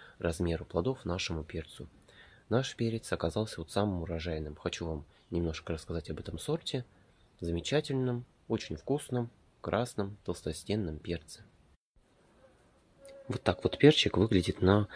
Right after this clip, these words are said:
одиннадцатое августа. Хороший такой листовой аппарат у него. И плодов тоже достаточно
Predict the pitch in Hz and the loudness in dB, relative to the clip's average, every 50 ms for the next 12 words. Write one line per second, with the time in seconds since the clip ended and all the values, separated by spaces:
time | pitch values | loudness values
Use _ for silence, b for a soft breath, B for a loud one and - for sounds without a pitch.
0 | B B B B B B 90 92 92 92 85 82 80 - - - - 95 85 90 | B B B B B B 6 8 8 8 6 6 2 -2 -8 -4 -2 -2 -2 -2
1 | 87 - - - 123 135 139 127 - - - - - 117 110 110 104 - - - | -6 -8 2 4 6 6 6 4 0 -2 -6 0 4 6 6 6 4 -2 -14 -20
2 | - - - - _ - - B B B B B B B B B B B B - | -20 -20 -20 -20 _ -20 -20 B B B B B B B B B B B B -20
3 | _ _ _ - _ _ _ - - - - - - - - - - - - - | _ _ _ -20 _ _ _ -20 -20 -20 -20 -20 -20 -20 -20 -20 -20 -20 -20 -20
4 | - - - 92 85 - 92 - - - - 82 - - - - - - - - | -16 -2 2 2 2 2 2 -2 -2 0 0 -2 -2 -4 -10 -12 -12 -10 -10 -6
5 | - - 90 85 80 - - - 85 80 87 82 - - 117 139 170 175 - 139 | 4 4 6 6 6 0 4 4 6 6 6 4 8 8 8 8 8 8 8 8
6 | 131 123 117 113 B B B B B B B B B B B B - 127 131 131 | 8 8 6 4 B B B B B B B B B B B B 2 4 4 4
7 | 113 90 B B B B B B - - _ - - - - _ _ - _ _ | 4 2 B B B B B B -20 -20 _ -20 -20 -20 -20 _ _ -20 _ _
8 | - - 92 82 85 131 160 170 - - - 104 123 135 107 92 98 101 90 - | 0 2 2 6 8 8 6 6 0 0 4 6 6 6 6 6 4 4 2 2
9 | - 107 107 - - - - - 90 87 87 | 0 0 0 0 -2 -4 2 2 2 2 2